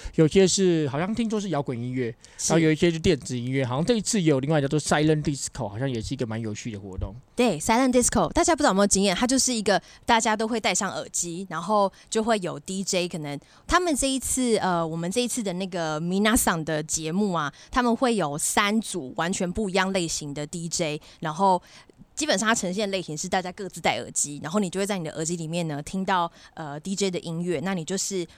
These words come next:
Speaker 2: 会，如果从旁人的眼中看起来，就是你很像就自己在那边突然就起舞了这样子。
Speaker 1: 对。
Speaker 2: 对，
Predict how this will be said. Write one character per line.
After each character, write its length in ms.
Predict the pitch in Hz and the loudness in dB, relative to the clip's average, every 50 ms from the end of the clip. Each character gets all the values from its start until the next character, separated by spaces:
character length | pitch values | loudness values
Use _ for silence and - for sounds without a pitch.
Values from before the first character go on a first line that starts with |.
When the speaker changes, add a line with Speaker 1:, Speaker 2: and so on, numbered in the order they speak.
| _ | _
Speaker 2:
会， 580 | - - 233 220 196 180 170 156 147 139 131 - _ _ _ _ _ _ | -4 0 2 2 4 2 0 -2 -4 -6 -10 -12 _ _ _ _ _ _
如 100 | - 254 | 2 4
果 140 | 254 330 247 | 6 6 6
从 280 | - 233 196 202 208 - | 6 4 4 4 4 2
旁 180 | - - 208 220 | 2 2 4 4
人 140 | 254 226 196 | 4 4 4
的 80 | 202 | 4
眼 180 | 208 185 170 156 | 2 2 0 -2
中 200 | 151 180 185 202 | -2 -2 -2 -2
看 180 | 214 240 208 180 | 0 -2 -2 -4
起 140 | - - | -6 -10
来， 120 | 156 101 127 | -12 -12 -10
就 120 | - 190 | -10 -8
是 80 | 190 214 | -6 -6
你 120 | 180 190 | -6 -6
很 80 | 175 113 | -6 -8
像 160 | - 175 165 | -8 -8 -6
就 140 | 170 175 185 | -6 -6 -8
自 140 | - - 208 | -8 -10 -12
己 100 | 180 131 | -12 -10
在 220 | - - 170 165 | -8 -8 -6 -6
那 100 | 175 170 | -8 -10
边 180 | 160 160 151 151 | -12 -12 -12 -12
突 160 | - - 180 165 | -10 -6 -4 -4
然 100 | 135 131 | -4 -6
就 100 | 147 160 | -4 -2
起 300 | - - - 147 151 - | -2 -2 -2 -4 -10 -10
舞 180 | - 175 117 85 | -10 -12 -12 -12
了 60 | 76 | -12
这 120 | - 131 | -10 -10
样 80 | 135 - - | -10 -12 -14
子。 100 | - - - - | -18 -20 -18 -10
Speaker 1:
对。 240 | - 139 107 90 92 - | -6 -6 -6 -6 -8 -10
Speaker 2:
对， 180 | - 104 104 104 | -8 -8 -8 -8